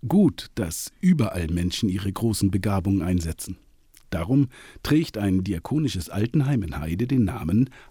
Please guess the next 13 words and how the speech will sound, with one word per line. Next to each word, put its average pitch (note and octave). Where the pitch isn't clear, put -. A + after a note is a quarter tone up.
Anna F2
Prall G2+
Haus. -
Einen D#3
gesegneten C3+
Abend -
wünschen G#2
alle, G#2+
die G2
dort F2
leben G#2+
und D#2+
arbeiten. D#2+